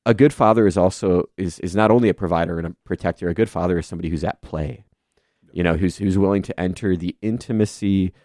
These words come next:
of, of their child's play, you know, and, and form them in that way. If you're a distant dad, and even if you're burying yourself in your kid's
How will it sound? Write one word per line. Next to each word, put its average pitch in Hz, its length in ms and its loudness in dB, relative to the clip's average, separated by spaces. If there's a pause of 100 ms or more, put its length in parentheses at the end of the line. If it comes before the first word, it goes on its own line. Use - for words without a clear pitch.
(240)
of, 82 320 -4
of 82 200 -4
their 82 160 -2
child's 85 720 -2 (180)
play, 76 520 -6 (380)
you 85 100 -4
know, 80 140 2
and, 82 260 -2
and 82 140 -6
form 90 340 0
them 80 300 -2 (140)
in 85 140 -6
that 80 200 -4
way. 80 260 -2 (400)
If 113 160 2
you're 135 120 8
a 110 60 6
distant 98 560 -2
dad, 80 400 -2 (420)
and 110 180 2
even 180 200 6
if 220 120 2
you're 147 80 6
burying 117 340 4
yourself 101 460 -2
in 101 140 -2
your 92 160 0
kid's 104 420 -4